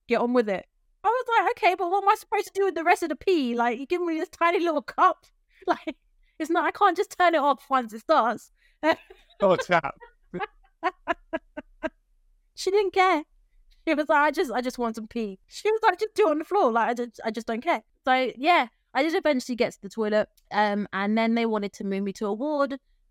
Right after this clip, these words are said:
Speaker 1: By the time they found a wheelchair and wheeled me to the ward, somebody else had taken my bed.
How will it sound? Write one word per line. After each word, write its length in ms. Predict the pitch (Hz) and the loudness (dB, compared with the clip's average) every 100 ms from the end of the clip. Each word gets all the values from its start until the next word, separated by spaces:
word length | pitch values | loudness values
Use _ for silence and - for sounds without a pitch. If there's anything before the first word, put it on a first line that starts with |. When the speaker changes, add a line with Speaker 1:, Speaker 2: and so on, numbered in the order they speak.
| _ | _
Speaker 1:
By 160 | - 247 | 2 2
the 80 | 269 | 0
time 260 | - 240 | -2 -2
they 220 | 233 220 226 - | 0 -2 -4 -2
found 220 | 247 254 | 2 2
a 60 | 240 | 0
wheelchair 560 | 233 220 - 202 190 185 | -2 -4 -4 -2 -2 -4
and 160 | 196 | -2
wheeled 220 | 233 254 | 0 0
me 80 | 214 | -4
to 120 | - 190 | -8 -6
the 100 | 185 | -4
ward, 280 | 185 185 - _ _ - | -4 -4 -6 _ _ -2
somebody 340 | 233 220 226 | -2 0 0
else 180 | 202 180 | 0 -2
had 80 | 208 | -4
taken 340 | 214 202 185 | -4 -4 -4
my 120 | 170 | -4
bed. 340 | 165 170 208 | -4 -4 -4